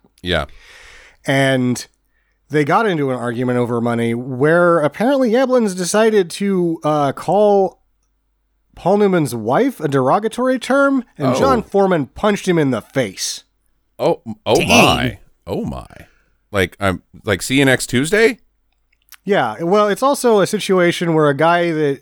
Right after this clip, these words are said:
Speaker 2: has done some okay movies and not really is telling the guy that is one half of the brilliance that brought you Sundance, uh, Butch Cassidy and the Sundance Kid, How to Make a Picture,
Speaker 1: Mm-hmm.
Speaker 2: and then makes fun of that guy's best friend's wife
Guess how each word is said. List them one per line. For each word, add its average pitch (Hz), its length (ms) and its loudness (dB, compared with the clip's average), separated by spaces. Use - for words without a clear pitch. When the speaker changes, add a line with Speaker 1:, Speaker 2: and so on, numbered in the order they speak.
Speaker 2:
has 143 120 -6
done 156 200 2
some 143 160 -4
okay 143 320 0
movies 170 480 0
and 139 280 -4
not 147 200 0
really 131 400 0
is 143 340 2
telling 175 560 -2
the 147 100 -6
guy 151 300 0
that 131 260 0
is 131 260 -4
one 160 260 -2
half 151 300 -2
of 127 160 -8
the 131 180 -2
brilliance 156 480 2
that - 300 -6
brought 147 340 -2
you 143 200 0
Sundance, 151 560 -2
uh, 127 140 -2
Butch 156 180 -2
Cassidy 160 360 -2
and 143 80 -2
the 127 40 -4
Sundance 147 440 -2
Kid, 165 160 0
How 139 100 0
to 135 80 -2
Make 135 180 -2
a 113 60 -8
Picture, 143 460 -2
Speaker 1:
Mm-hmm. 117 320 -2
Speaker 2:
and 147 180 0
then 151 200 2
makes 170 200 0
fun 165 220 -2
of 147 100 0
that 147 200 0
guy's 139 260 0
best 151 400 -2
friend's 139 320 0
wife 156 480 -2